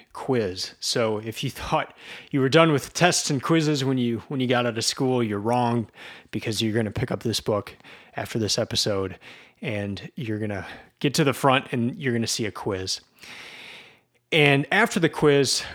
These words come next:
uh, there are ten different chapters, and these chapters go through instincts that, that Hans identifies as providing an, a incorrect worldview for you. These are instincts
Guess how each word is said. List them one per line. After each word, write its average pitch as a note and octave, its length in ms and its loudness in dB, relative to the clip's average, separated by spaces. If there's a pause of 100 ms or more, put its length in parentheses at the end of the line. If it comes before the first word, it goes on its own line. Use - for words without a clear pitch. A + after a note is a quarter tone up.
uh, A#2+ 380 0
there C3+ 240 0
are B2+ 200 0
ten E3+ 420 0
different C#3+ 260 0
chapters, B2+ 460 2
and C#3+ 100 4
these F3 280 2
chapters D#3+ 680 0 (200)
go C#3 180 4
through C3 340 -2
instincts D3+ 720 0 (140)
that, C3 500 0 (760)
that B2 340 -4
Hans D3 520 0
identifies A#2+ 880 0
as A#2 400 -4 (180)
providing C3 540 2
an, A#2+ 160 -2 (180)
a A#2+ 180 -4 (760)
incorrect F3+ 600 2 (140)
worldview A2 640 0 (100)
for A#2 240 -2
you. G#2 100 -4
These B2+ 220 0
are A#2+ 240 2 (140)
instincts D3+ 500 0